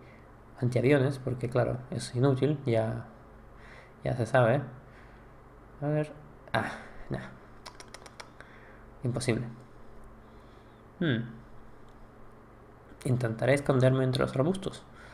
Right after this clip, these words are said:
Aunque <laughs> con todos esos faldones abiertos, parece una caja de pizza. El tanquecillo este, a ver. No me dispares, no me dispares.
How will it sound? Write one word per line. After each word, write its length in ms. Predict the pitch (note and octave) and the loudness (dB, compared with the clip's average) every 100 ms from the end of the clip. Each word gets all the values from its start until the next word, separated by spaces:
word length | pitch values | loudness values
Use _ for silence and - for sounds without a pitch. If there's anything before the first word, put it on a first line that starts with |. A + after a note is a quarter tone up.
| - - - - | -18 -20 -20 -4
Aunque 720 | B2 A2+ A#2+ A#2 A#2 A2+ A2+ - - - - - - - - - - - | 0 4 6 8 8 6 4 -2 -12 -12 -10 -10 -8 -10 -10 -16 -18 -18
<laughs> 880 | - - - - - - - - - | -18 -14 -10 -10 -10 -12 -16 -16 4
con 200 | C3 B2+ | 4 6
todos 220 | C#3+ D3 | 6 8
esos 280 | D3+ D3+ C#3 | 6 6 8
faldones 460 | C#3 C3+ C#3 C#3+ | 8 10 8 8
abiertos, 540 | C3 C3 C#3+ - F#3+ - - - - - - - | 8 8 8 4 2 0 -10 -16 -18 -20 -10 4
parece 320 | A#2+ C3+ C#3+ | 6 8 6
una 160 | C3+ | 6
caja 220 | C3 C3 C3+ | 6 8 8
de 100 | C3 | 8
pizza. 420 | C3+ - B2+ - - - - - - - - - - - - B2+ | 4 2 0 -2 -6 -18 -20 -20 -20 -20 -20 -20 -20 -20 -8 -2
El 400 | A#2+ B2 B2 B2+ B2+ | 0 2 0 0 -2
tanquecillo 520 | B2+ B2+ B2+ B2+ B2+ | -4 -2 0 2 2
este, 260 | B2+ - | 2 0
a 260 | B2+ - C3 B2+ | -4 -4 -4 -2
ver. 200 | D3 D3 D3 - - - - - - - - - - - - - - - - | -2 -2 -6 -12 -20 -20 -20 -20 -20 -20 -20 -20 -20 -20 -20 -20 -20 -14 -6
No 80 | D#3 | -2
me 100 | E3 | 0
dispares, 640 | D#3+ G#3 G#3 F#3+ F#3+ - B3 | 2 2 4 2 0 -4 -4
no 100 | B3+ | 0
me 100 | D#4 | 2
dispares. 540 | B3+ - G4 F4+ - | 2 0 0 0 -4